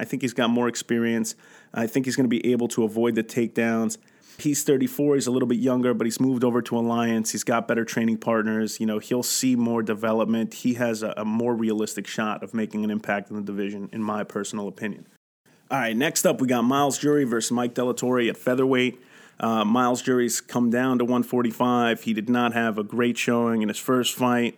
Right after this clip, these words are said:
uh, where he fought Charles Oliveira. You're not really sure how much of that is actually attributable to the weight cut because he used to be a one fifty-fiver, but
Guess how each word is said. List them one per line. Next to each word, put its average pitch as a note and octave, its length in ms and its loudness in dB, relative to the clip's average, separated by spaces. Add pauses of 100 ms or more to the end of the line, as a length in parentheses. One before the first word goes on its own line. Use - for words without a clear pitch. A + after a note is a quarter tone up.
(100)
uh, G#2 340 -2
where G#2 160 0
he A2 140 -2
fought A#2+ 240 0
Charles A2+ 340 2
Oliveira. A2+ 800 0 (100)
You're A2+ 140 -2
not B2+ 260 2
really A#2+ 220 2
sure A2+ 240 0
how A2+ 100 2
much A2+ 240 0
of A2 60 -6
that A2 220 0
is G2+ 100 -4
actually G#2+ 320 -4
attributable G#2+ 480 -2
to A2 140 -8
the G2+ 80 -2
weight A#2 260 0
cut G#2+ 300 -2
because G#2 240 -10
he A2+ 60 -4
used A2 120 -4
to - 60 -10
be G#2 80 -4
a G#2 60 -2
one A2 180 -2
fifty-fiver, G#2+ 640 -2
but C3+ 400 2